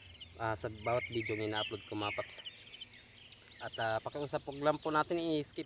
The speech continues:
yung ads para kahit paano matulungan nyo naman ako. So, yun lang po.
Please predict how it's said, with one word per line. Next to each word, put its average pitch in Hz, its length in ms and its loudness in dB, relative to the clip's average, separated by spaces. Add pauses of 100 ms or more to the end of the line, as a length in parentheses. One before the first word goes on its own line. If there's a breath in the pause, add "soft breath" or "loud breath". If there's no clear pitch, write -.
yung 143 160 -2
ads - 400 0
para 110 320 4
kahit 113 160 0 (160)
paano 110 320 0 (160)
matulungan 101 480 -2
nyo 95 80 -2
naman 92 240 -4
ako. - 140 -6 (960)
So, 107 80 -2 (480)
yun 139 80 6
lang 170 160 4
po. 208 160 8